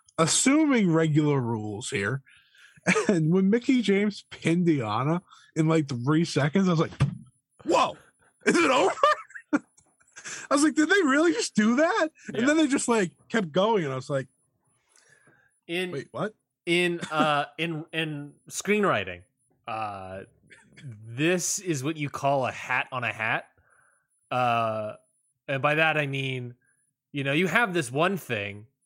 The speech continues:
Speaker 2: and why are you putting another thing on top of it? Just let it be the one thing. You know, just
Speaker 1: Sure.
Speaker 2: let it be,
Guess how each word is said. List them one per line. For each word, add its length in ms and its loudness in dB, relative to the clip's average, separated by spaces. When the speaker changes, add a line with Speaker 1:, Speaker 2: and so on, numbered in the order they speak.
Speaker 2:
and 240 -4
why 160 4
are 60 2
you 120 0
putting 300 0
another 340 0
thing 220 -6
on 80 -4
top 260 -2
of 100 -10
it? 180 -10
Just 200 -6
let 200 0
it 140 -6
be 200 -2
the 120 0
one 240 -2
thing. 440 -4
You 120 -6
know, 140 -2
just 180 -8
Speaker 1:
Sure. 80 0
Speaker 2:
let 120 2
it 140 -2
be, 260 -2